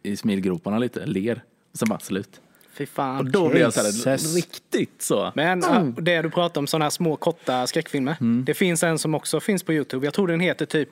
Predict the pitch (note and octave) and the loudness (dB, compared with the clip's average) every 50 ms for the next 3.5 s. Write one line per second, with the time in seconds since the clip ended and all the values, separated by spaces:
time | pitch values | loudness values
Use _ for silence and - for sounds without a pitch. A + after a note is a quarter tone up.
0 | - - - - - - _ _ _ - A#2+ A2 A2 A2 A2+ C3+ - _ - - | -10 -20 -20 -20 -20 -20 _ _ _ -10 -8 -8 -8 -8 -8 -8 -10 _ -4 -2
1 | E3 C3 - - - - - C#3+ D3+ F3 F3+ D#3+ - B2 A2+ - _ - - G#2+ | -2 -2 -2 -4 -4 -6 -4 -2 -2 -2 -2 -2 -4 -6 -10 -12 _ -4 -2 0
2 | G#2+ A2 B2+ B2+ - - _ _ _ _ - C3 - E3+ D3+ D3 G3 F3+ D#3 - | 0 0 -2 -4 -10 -20 _ _ _ _ -8 -4 -2 0 0 2 2 0 0 0
3 | E3 D#3 C#3 A#2 B2+ D#3+ - - - | 0 0 0 0 -2 -6 -8 -10 -20